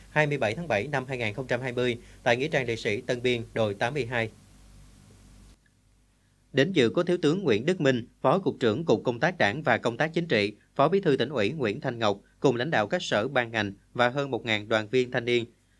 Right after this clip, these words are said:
Trong không khí trang nghiêm và thành kính, các đại biểu đã dành một phút mặc niệm và thắp lên hàng ngàn ngọn nến lung linh, dâng hương dâng hoa tri ân các liệt sĩ đã không tiếc xương máu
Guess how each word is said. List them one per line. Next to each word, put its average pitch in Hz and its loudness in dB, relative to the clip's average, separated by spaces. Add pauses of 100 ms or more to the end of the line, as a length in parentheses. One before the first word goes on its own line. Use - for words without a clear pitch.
(140)
Trong 143 2
không 131 -2
khí 139 0
trang 127 0
nghiêm 117 -2
và 107 0
thành 101 -6
kính, 147 0 (260)
các 185 4
đại 170 2
biểu 117 0
đã 139 0
dành 127 -4
một 110 -2
phút 202 -2
mặc 117 -4
niệm 107 -2 (220)
và 120 4
thắp 190 -4
lên 143 -2
hàng 110 -6
ngàn 110 -2
ngọn 104 -4
nến 131 -2
lung 135 0
linh, 120 0 (240)
dâng 131 2
hương 120 0
dâng 117 0
hoa 117 0
tri 131 0
ân 120 -4
các 180 -4
liệt 110 -2
sĩ 120 0 (240)
đã 123 4
không 151 0
tiếc 180 0
xương 127 -2
máu 139 -2